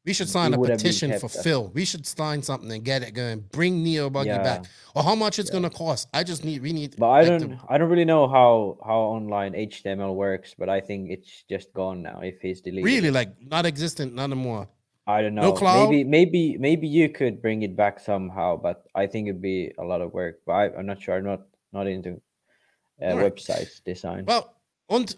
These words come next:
Speaker 1: on to, ne-, well, let's keep it on the media. Uh, fifty-one fifty released their movie, Media Movie, which I actually thought was pretty good.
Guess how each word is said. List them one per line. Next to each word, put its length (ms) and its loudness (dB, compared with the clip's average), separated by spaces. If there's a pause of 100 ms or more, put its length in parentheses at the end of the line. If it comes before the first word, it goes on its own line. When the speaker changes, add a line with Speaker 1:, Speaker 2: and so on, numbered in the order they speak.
Speaker 1:
on 80 0
to, 220 -6
ne-, 220 -4
well, 140 4
let's 200 -2
keep 180 -2
it 160 -2
on 160 -2
the 80 2
media. 420 0
Uh, 560 4
fifty-one 420 0
fifty 500 -2
released 400 -2
their 120 2
movie, 300 0
Media 340 0
Movie, 380 0
which 160 -4
I 100 2
actually 200 -2
thought 140 -2
was 120 -2
pretty 220 -4
good. 280 -2